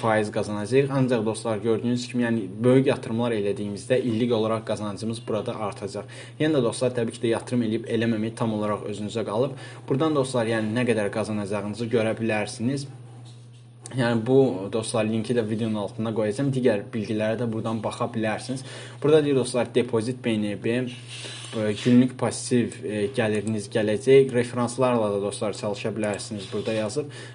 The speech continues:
və üç yüz əlli faizə qədər gəlir əldə eləyə bilərik toplamda. Burada gördüyünüz kimi dostlar deyir,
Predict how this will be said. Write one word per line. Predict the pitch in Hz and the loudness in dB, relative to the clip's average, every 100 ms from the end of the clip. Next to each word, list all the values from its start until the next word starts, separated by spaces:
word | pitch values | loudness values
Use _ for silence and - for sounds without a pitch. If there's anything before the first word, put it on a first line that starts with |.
| - | 2
və | 139 139 | 2 2
üç | 139 - | -4 0
yüz | 131 | 2
əlli | 113 120 | 2 0
faizə | 123 107 104 107 | 0 0 0 -2
qədər | 104 113 113 | -2 -2 -2
gəlir | 104 107 104 | -2 -2 -4
əldə | 104 95 104 104 | -6 -4 -4 -2
eləyə | 110 107 | -2 -2
bilərik | 117 107 101 95 | -2 0 -2 -4
toplamda. | 101 - 107 98 98 92 - - - - - - | -8 -6 -6 -6 -6 -8 -12 -16 -14 -14 -12 -4
Burada | 135 151 | 0 2
gördüyünüz | 143 123 123 123 - | 2 4 2 0 -2
kimi | 113 | -4
dostlar | 107 120 104 | -2 -2 0
deyir, | 117 117 | 2 0